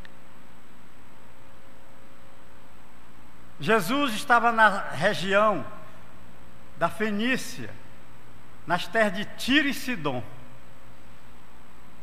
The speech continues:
No capítulo dez, cinco capítulos anteriores, Jesus Cristo, dando instruções aos seus apóstolos,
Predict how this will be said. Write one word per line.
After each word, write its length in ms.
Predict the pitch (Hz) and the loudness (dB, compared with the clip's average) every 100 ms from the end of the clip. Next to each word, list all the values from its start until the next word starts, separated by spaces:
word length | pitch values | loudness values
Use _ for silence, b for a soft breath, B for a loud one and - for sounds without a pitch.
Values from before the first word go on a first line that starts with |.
| - - - - - - - - - - - - - - - - - - - - - - - - - | -4 -4 -4 -4 -4 -4 -4 -4 -4 -4 -4 -4 -4 -4 -4 -4 -4 -4 -4 -4 -4 -4 -4 -4 -4
No 100 | 156 | -2
capítulo 560 | 151 214 277 311 262 196 | 4 4 4 2 0 0
dez, 420 | 135 165 180 - | 6 6 6 2
cinco 260 | - 277 | -2 -2
capítulos 580 | - 220 - 202 - 165 | 2 2 2 -2 -2 0
anteriores, 680 | 175 - 170 156 175 202 147 | 0 2 2 2 2 2 2
Jesus 360 | 180 175 175 | 2 2 0
Cristo, 260 | - 202 - | -2 -2 0
dando 220 | 180 208 | 0 0
instruções 600 | 185 - 170 - 196 190 | -2 -2 -2 0 0 0
aos 140 | 175 175 | 0 0
seus 240 | 185 160 | -2 2
apóstolos, 840 | 147 - 160 180 - - - - | 2 2 2 2 0 -4 -4 -4